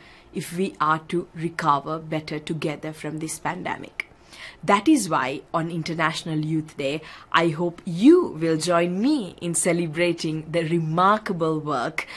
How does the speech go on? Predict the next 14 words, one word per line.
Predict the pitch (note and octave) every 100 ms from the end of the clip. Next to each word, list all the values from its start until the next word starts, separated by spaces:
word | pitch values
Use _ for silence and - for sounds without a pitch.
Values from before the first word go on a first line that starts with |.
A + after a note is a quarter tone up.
| - -
and | G#3 G#3+
the | G#3+
perseverance | - A#3+ B3+ - D#4+ D4+ G3+ B2 E2 F3 - - - -
of | D#3
young | D3+ F3 F3 F3+
people | - E3 E3+ A3+ B3 - -
in | G3 F#3
delivering | F3+ F3 G3 F#3 F3+ F3+ -
innovative | F3 E3 D3 D#3+ D#3+ D#3+
solutions | - E3 D3+ C#3+ - C3 D#3 - - - _
all | C4 A#3 F3+ - -
around | E3 D#3 D3+ D3+
the | D#3+
world. | E3 - - E3+